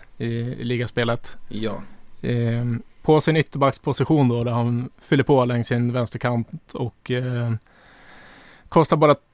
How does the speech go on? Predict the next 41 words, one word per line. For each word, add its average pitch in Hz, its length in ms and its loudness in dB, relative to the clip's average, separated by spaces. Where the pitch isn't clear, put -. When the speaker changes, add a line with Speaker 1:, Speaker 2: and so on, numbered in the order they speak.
Speaker 1:
tre 147 260 6
miljoner 135 400 6
då. 117 220 0
Så - 200 -4
att - 80 -4
där 131 260 2
får 135 140 2
man 131 180 4
ju 123 100 2
väldigt 127 240 0
mycket 120 560 -2
valuta 120 460 -4
för, 113 440 -2
eh, 113 60 -4
pengarna. 123 360 2
Speaker 2:
Mm. 107 160 -8
Jag 147 160 4
vill 185 80 6
Speaker 1:
Och 240 60 6
Speaker 2:
inte 226 200 2
vara 208 260 6
sån 196 360 4
nu 104 140 -2
här, 104 260 -6
men 143 340 2
Speaker 1:
Ja. 127 300 2
Speaker 2:
du 156 140 2
vet 208 180 4
att 190 140 0
Kieran 170 260 6
Tierney 170 320 4
är 139 60 6
den 139 160 2
mest 151 280 0
valda 123 460 4
spelaren 113 380 -2
av 120 120 -4
alla 120 360 0
i 117 40 0
spelet? - 460 -6
Speaker 1:
Eh, 139 80 6